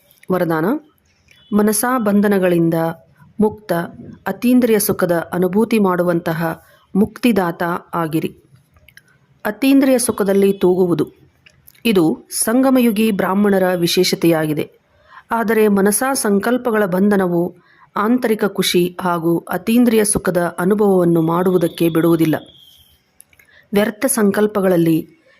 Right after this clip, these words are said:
ಈರ್ಷೆ, ಹುಡುಗಾಟಿಕೆ ಅಥವಾ ಆಲಸ್ಯದ ಸಂಕಲ್ಪಗಳ ಬಂಧನದಲ್ಲಿ ಬಂಧಿಸುವುದೇ ಮನಸಾ ಬಂಧನವಾಗಿದೆ. ಇಂತಹ ಆತ್ಮವು ಅಭಿಮಾನಕ್ಕೆ ವಶವಾಗಿ ಅನ್ಯರದೇ ದೋಷವನ್ನು ಯೋಚಿಸುತ್ತಿರುತ್ತಾರೆ.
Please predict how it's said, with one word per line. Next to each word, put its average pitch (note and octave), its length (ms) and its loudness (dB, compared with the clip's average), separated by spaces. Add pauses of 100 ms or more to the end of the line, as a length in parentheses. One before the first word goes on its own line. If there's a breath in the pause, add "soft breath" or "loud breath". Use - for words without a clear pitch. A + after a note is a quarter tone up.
(120)
ಈರ್ಷೆ, A3 440 2 (140)
ಹುಡುಗಾಟಿಕೆ G3 720 0 (440 soft breath)
ಅಥವಾ F3+ 280 -4 (180)
ಆಲಸ್ಯದ G#3+ 520 0
ಸಂಕಲ್ಪಗಳ G3 640 0
ಬಂಧನದಲ್ಲಿ E3+ 720 2
ಬಂಧಿಸುವುದೇ F3 680 0 (520 loud breath)
ಮನಸಾ F3+ 400 0
ಬಂಧನವಾಗಿದೆ. E3+ 720 -2 (580)
ಇಂತಹ B3+ 360 2 (140)
ಆತ್ಮವು G3+ 500 0 (160)
ಅಭಿಮಾನಕ್ಕೆ G3+ 680 0
ವಶವಾಗಿ E3 600 -2 (560 loud breath)
ಅನ್ಯರದೇ A3+ 640 2
ದೋಷವನ್ನು F3+ 600 2 (100)
ಯೋಚಿಸುತ್ತಿರುತ್ತಾರೆ. F#3+ 960 -2